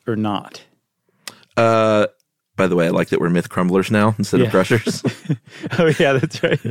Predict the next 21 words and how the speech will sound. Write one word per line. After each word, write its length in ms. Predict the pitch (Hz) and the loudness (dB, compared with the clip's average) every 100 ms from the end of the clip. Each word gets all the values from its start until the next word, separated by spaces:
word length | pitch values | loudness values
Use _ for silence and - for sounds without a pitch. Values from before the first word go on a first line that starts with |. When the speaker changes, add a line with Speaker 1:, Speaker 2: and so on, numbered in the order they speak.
| 110 | -2
Speaker 2:
<laughs> 180 | 202 - | -2 2
I, 180 | - 107 - - | 0 0 -4 -2
I 40 | |
like 200 | 113 101 | 0 0
crumbler 320 | - 101 101 | 0 2 2
better. 340 | 90 95 92 - _ - | 2 0 -2 -6 _ -4
Speaker 1:
Okay, 300 | 151 117 - | -2 -2 -4
cool. 260 | - - - - - - - - | -6 -8 -10 -18 -16 -18 -20 -4
Speaker 2:
Um, 800 | - 117 113 113 117 110 110 107 _ _ _ _ _ _ - - _ - 101 - | 2 2 4 4 4 2 0 -2 _ _ _ _ _ _ -20 -20 _ -12 -6 -2
th-, 220 | 117 120 | -2 0
uh, 160 | 120 117 | 2 4
that 160 | 151 | 4
is 120 | 147 120 | 2 2
a 60 | |
myth. 500 | 113 120 95 - - _ - | 4 2 0 -4 -18 _ -2
Speaker 1:
Awesome. 580 | 127 120 107 135 123 131 | 0 0 -2 -4 -2 2
Yes, 300 | 147 156 - | 2 2 0
another 360 | 151 196 226 190 | 2 2 4 4
myth 280 | 214 214 - | 4 2 -4
crumbled. 840 | - 165 180 143 104 98 57 - - | 0 2 2 2 0 -2 -6 -8 -8
Ba-boom! 1120 | 277 330 320 302 262 208 180 139 117 107 | -2 2 4 4 2 2 2 2 0 -2